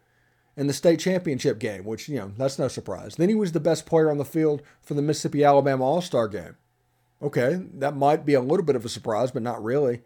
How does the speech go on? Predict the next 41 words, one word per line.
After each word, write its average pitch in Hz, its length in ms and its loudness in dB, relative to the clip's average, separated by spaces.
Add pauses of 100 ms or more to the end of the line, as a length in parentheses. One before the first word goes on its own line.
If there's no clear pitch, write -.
(320)
I 139 40 -14
wanna 185 120 -8
see 175 200 -8
if 151 80 -8
he 123 60 -10
can 139 140 -8
be 131 100 -4
the 110 80 -8
best 113 280 -6
player 117 200 -4
on 95 60 -8
the 90 80 -10
field 98 320 -6
in 85 80 -14
this 95 180 -14
game. 62 240 -20 (1400)
Because 131 300 -2
if 117 80 -8
he's 175 160 -6
the 139 100 -2
best 143 240 0
player 147 200 2
in 120 80 -2
the 95 60 -10
field 135 280 0
this 139 140 -2
game, 175 320 -2 (840)
this 131 280 0
is 120 140 -4
a 117 100 0
completely 107 680 -8 (560)
different 95 440 -8 (360)
situation. 92 720 -14 (1900)
Anyway, 170 420 8 (640)
I - 200 -10
wanna 170 140 4
thank 180 260 6
everybody 156 300 8
for 143 140 -2
tuning 156 320 2
in. 151 320 2